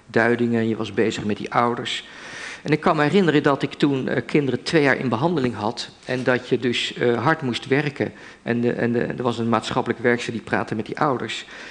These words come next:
En na twee jaar hadden we minimale vooruitgang geboekt.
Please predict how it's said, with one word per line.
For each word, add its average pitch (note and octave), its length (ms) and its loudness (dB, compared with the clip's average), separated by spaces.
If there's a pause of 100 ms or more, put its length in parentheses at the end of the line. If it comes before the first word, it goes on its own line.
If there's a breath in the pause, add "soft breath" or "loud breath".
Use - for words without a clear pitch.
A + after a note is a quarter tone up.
(220 loud breath)
En C#3 140 2
na C#3 100 4
twee D#3+ 340 2
jaar D3+ 200 6
hadden C#3+ 240 2
we C3 80 2
minimale C#3+ 600 4
vooruitgang B2+ 540 -2
geboekt. - 480 -8